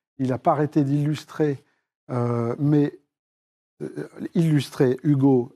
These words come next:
ses poèmes, ses textes, oui, mais il a aussi influencé Hugo. Et c'est ce qu'on découvre dans cette exposition. Et puis à la fin,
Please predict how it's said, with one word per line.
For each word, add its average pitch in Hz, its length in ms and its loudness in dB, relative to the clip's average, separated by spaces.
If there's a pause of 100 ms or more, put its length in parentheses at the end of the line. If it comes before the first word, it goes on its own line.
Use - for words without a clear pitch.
(160)
ses 151 160 -2
poèmes, 131 440 0
ses 120 200 -6
textes, - 480 -8
oui, 175 280 0 (280)
mais 143 340 2 (340)
il 175 220 2
a 233 140 4
aussi 190 300 0
influencé 156 600 0
Hugo. 123 340 0 (220)
Et 127 60 -4
c'est 147 140 -4
ce - 100 -8
qu'on 156 140 0
découvre 143 420 0
dans 127 100 0
cette 123 300 -4
exposition. 123 600 -6 (220)
Et 127 60 -4
puis - 160 -8
à 110 60 -2
la 110 120 -2
fin, 160 360 -2